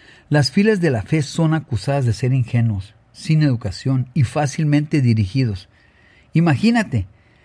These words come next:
cantan estos tontos cristianos, ¿realmente creen que Jesucristo es la solución a cada problema? Bueno, imagina esto, en las filas de la fe todos gritamos, "Amén".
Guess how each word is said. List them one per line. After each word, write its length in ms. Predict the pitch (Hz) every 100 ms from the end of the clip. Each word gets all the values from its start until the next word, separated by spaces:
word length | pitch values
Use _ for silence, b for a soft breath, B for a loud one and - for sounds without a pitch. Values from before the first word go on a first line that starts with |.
| b b b b
cantan 440 | - 160 160 170 156
estos 320 | 135 156 -
tontos 340 | 165 151 147
cristianos, 600 | - 123 - 139 127 117
¿realmente 600 | 120 147 151 165 156 151 -
creen 280 | 139 147 165
que 140 | 156
Jesucristo 720 | 117 - 110 - 156 156 123
es 160 | 127 135
la 140 | 160
solución 600 | 139 131 104 95 - 160
a 100 | 135
cada 280 | 110 131 151
problema? 520 | - 90 143 180 143 - b b b b _
Bueno, 240 | 202 220 143
imagina 380 | 135 131 208
esto, 300 | 190 - 135 - B B B
en 160 | 147 151
las 220 | 143 117
filas 320 | - 226 233
de 100 | 175
la 140 | 120 107
fe 280 | 202 226 - -
todos 260 | 190 185
gritamos, 460 | 139 120 143 156 123
"Amén". 500 | 101 101 139 110